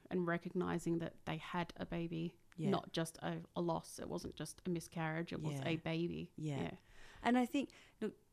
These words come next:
Speaker 2: you know, when you kind of go back and watch the, the T V shows sort of from the eighties and nineties or something like that, when,
Speaker 1: Yeah.
Speaker 2: you know, when s-, something, whenever something happens, then all of the neighbours bring around a pot roast or something like
Speaker 1: Yeah.
Speaker 2: that.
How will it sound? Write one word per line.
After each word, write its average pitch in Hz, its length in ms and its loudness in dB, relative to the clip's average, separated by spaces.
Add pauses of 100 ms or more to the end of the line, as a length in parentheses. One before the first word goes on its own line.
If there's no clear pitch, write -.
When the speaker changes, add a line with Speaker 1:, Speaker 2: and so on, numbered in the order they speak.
(340)
Speaker 2:
you 190 80 0
know, 180 120 4
when 180 160 4
you 185 80 2
kind 214 220 2
of 151 80 -4
go 143 160 4
back 135 260 0
and 143 140 2
watch - 300 -4
the, 135 340 4 (300)
the 160 100 2
T 170 240 2
V 143 160 6
shows 135 320 4
sort 143 140 2
of 139 60 -2
from 139 220 6
the 131 260 6 (220)
eighties 143 300 8
and 135 100 8
nineties 135 360 6
or 143 100 4
something 151 260 6
like 127 180 6
that, 123 220 8
when, 147 180 6
Speaker 1:
Yeah. 202 240 6 (160)
Speaker 2:
you 160 120 6
know, 156 40 6
when 170 140 10
s-, - 80 -4 (220)
something, 202 320 4
whenever 208 260 6
something 160 280 4
happens, 143 500 4
then 139 420 6 (240)
all 165 140 8
of 143 60 4
the 147 60 6
neighbours 139 320 6
bring 139 260 6
around 135 200 8
a 139 60 2
pot - 220 8
roast 135 300 6
or 147 120 10
something 196 360 10
like - 200 12
Speaker 1:
Yeah. 202 280 12
Speaker 2:
that. 165 80 4